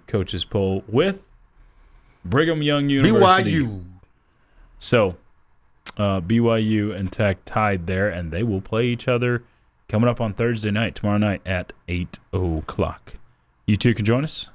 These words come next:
Speaker 1: Whatever thoughts, comments, questions you have coming in, bring 'em in on the Yates Flooring Center chat line. Uh,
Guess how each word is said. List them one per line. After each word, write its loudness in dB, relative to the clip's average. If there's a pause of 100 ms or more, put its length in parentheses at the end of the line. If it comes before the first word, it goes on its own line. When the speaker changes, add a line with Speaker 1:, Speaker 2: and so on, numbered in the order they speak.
(340)
Speaker 1:
Whatever -2
thoughts, -2
comments, -2
questions -2
you 2
have 0
coming 0
in, 2 (640)
bring 6
'em 2
in 2
on 2
the 2
Yates 2
Flooring -2
Center -2
chat 0
line. 0 (1500)
Uh, 4